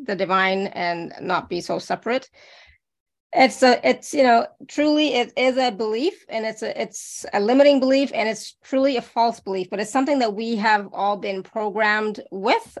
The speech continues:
And, um, so getting to the truth of that and clearing that, I, and healing that, I think is going to be, um, key for all of us to have more ease and to, at the same time, to feel like we belong here, right?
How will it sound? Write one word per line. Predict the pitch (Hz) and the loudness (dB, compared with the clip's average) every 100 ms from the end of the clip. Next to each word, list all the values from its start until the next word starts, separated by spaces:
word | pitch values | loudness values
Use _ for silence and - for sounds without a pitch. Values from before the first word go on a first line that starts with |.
| - | -4
And, | 214 226 214 196 - | 2 2 2 -4 -2
um, | 196 190 180 170 - - | 0 0 -2 -6 -12 -10
so | |
getting | 202 220 233 | -2 0 0
to | 214 | -2
the | 196 | -8
truth | - 339 349 269 | -2 2 2 2
of | 214 | 2
that | 202 190 | 2 2
and | 208 | 0
clearing | 202 - 254 247 214 | -6 0 2 2 0
that, | 190 190 185 - | 0 0 -2 -4
I, | 214 - | -8 -6
and | 208 202 | -6 -6
healing | 202 285 240 190 | -4 -2 -2 0
that, | 190 | 0
I | 202 | -2
think | 208 202 190 | -6 -6 -6
is | 180 | -6
going | 208 196 | -6 -4
to | 190 | -4
be, | 190 180 175 - | -2 -2 -2 -2
um, | 202 175 160 - 320 _ | 2 2 0 -6 -18 _
key | - 302 233 | 0 0 0
for | - 226 | -4 -4
all | 208 220 | 0 0
of | 208 | 0
us | 190 185 | -2 -4
to | 220 | -12
have | 202 240 277 330 277 | -4 2 4 2 0
more | 226 196 185 | -2 -2 -2
ease | 208 190 185 214 226 _ - - _ | -6 -8 -8 -10 -12 _ -20 -20 _
and | - 269 294 | 2 4 4
to, | 277 | 4
at | 254 233 | 2 0
the | 220 | -2
same | 247 254 | 0 -2
time, | 247 226 220 214 | 0 0 0 -4
to | 208 | -12
feel | - 247 254 247 226 220 208 _ _ _ | -10 -2 2 2 2 -2 -8 _ _ _
like | - 208 | -4 -2
we | 220 | 0
belong | 202 196 202 190 156 - 165 _ | 0 0 2 0 -4 -12 -18 _
here, | 247 202 147 202 - _ - | 0 0 0 -8 -18 _ -2
right? | 202 240 | 0 0